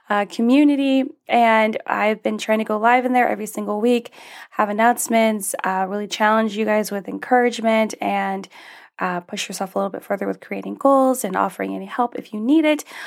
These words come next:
Also, you can go to my website and sign up for my newsletter, which is now weekly. The newest episode, or episode, the <laughs> newest, um, issue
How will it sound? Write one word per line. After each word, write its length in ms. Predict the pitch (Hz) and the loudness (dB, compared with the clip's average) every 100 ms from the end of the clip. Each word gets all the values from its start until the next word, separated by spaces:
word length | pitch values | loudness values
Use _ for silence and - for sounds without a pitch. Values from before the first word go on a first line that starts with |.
| - - | -8 -2
Also, 580 | 247 - 240 233 226 226 | 0 4 4 4 2 0
you 160 | 220 | -4
can 140 | 220 220 | -6 -2
go 100 | 208 | -2
to 60 | |
my 80 | 196 | 0
website 400 | 214 240 233 247 | 0 0 0 0
and 100 | 220 | -2
sign 140 | 196 | -8
up 80 | 190 | -10
for 100 | - | -6
my 60 | 202 | -4
newsletter, 420 | 226 269 262 254 | 0 2 2 2
which 180 | 233 220 | 2 -4
is 120 | 190 | -8
now 180 | 190 196 | -8 -2
weekly. 640 | 247 294 - 262 254 247 | 2 0 2 2 2 2
The 120 | 220 | -2
newest 380 | 214 214 214 - | -4 -4 -6 -4
episode, 600 | - - 196 - 202 - | -4 -4 -6 -4 -2 -2
or 180 | - 92 - _ - | -4 -4 -12 _ -8
episode, 540 | 185 - - - - | -8 -8 -4 -4 -2
the 80 | - | -2
<laughs> 160 | 220 220 | 0 2
newest, 340 | 226 226 - | 2 0 0
um, 460 | 208 202 202 208 196 _ | 0 2 -2 -6 -12 _
issue 460 | 233 233 - 233 | -2 -2 0 0